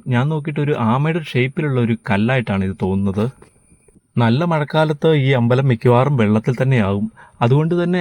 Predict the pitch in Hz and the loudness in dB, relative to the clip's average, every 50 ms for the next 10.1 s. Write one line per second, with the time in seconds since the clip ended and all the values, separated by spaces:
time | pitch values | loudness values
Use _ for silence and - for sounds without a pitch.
0 | 165 135 120 120 123 147 147 147 - 170 165 165 165 160 - 165 143 131 127 123 | 0 2 2 2 2 0 -2 -2 -2 -2 -2 -2 -2 0 -2 -2 0 2 2 2
1 | 123 127 143 147 143 139 123 117 107 - 117 113 110 - - - 113 113 110 117 | 2 2 0 -2 0 0 0 -2 0 0 0 0 0 -2 -6 -4 -2 0 0 0
2 | 127 131 143 147 151 151 147 147 135 - - 127 110 107 110 107 - - 104 95 | 0 0 0 0 0 0 0 -2 -4 -4 -6 -4 -2 -2 -2 -2 -2 0 0 0
3 | 98 107 123 139 127 104 92 90 95 101 110 113 131 139 147 151 - - 202 - | 0 0 -2 -2 -2 -2 -2 -4 -4 -4 -2 0 0 0 0 -4 -6 -10 -18 -14
4 | _ - 135 123 113 117 131 139 123 113 113 113 101 101 107 127 120 117 - 131 | _ -2 0 2 2 2 0 0 0 2 0 0 0 0 -2 -2 -4 -4 -4 -4
5 | 131 123 - - 110 107 110 104 101 101 98 98 113 120 107 101 95 98 98 95 | -4 -4 -2 -2 -2 -2 -2 -2 -2 -2 -2 0 0 -2 -2 -2 -2 -2 -2 -2
6 | 92 98 95 - 117 117 120 117 - 113 104 95 95 92 92 110 113 104 95 92 | -4 -6 -4 -4 -4 -4 -4 -2 -2 -2 -2 0 -2 -2 -2 -2 -2 -2 -2 -4
7 | 92 101 92 92 95 101 98 92 110 131 151 _ _ _ _ _ _ _ _ _ | -4 -6 -6 -6 -4 -6 -4 -4 -4 -4 -4 _ _ _ _ _ _ _ _ _
8 | _ - 127 127 143 156 165 180 165 - 170 170 175 175 180 185 180 185 180 151 | _ -6 -4 -2 0 0 -2 -2 -2 -2 0 0 0 2 2 2 2 4 4 4
9 | 135 123 120 139 147 143 - 170 170 160 139 120 120 131 151 180 160 - 151 143 | 2 2 2 2 0 0 0 -2 0 0 0 0 2 2 0 0 2 2 2 2
10 | 143 139 | 2 2